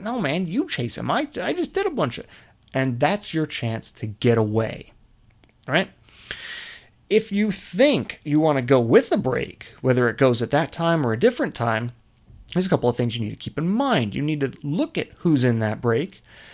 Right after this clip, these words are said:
You need to know if that break has a chance of going the distance. If it does,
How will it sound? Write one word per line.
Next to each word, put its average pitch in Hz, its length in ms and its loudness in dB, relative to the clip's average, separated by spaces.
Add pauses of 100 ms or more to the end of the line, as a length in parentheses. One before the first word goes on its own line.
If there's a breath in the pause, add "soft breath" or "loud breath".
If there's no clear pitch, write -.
(120 loud breath)
You 214 160 2
need 233 200 0
to 151 100 0
know 139 200 4
if 123 100 -4
that 117 180 2
break 127 300 0
has 131 200 -2
a 120 60 -4
chance 240 460 0
of 143 100 -4
going 131 260 2
the 165 60 0
distance. - 640 -4
If 156 140 -10
it - 120 -4
does, 202 500 0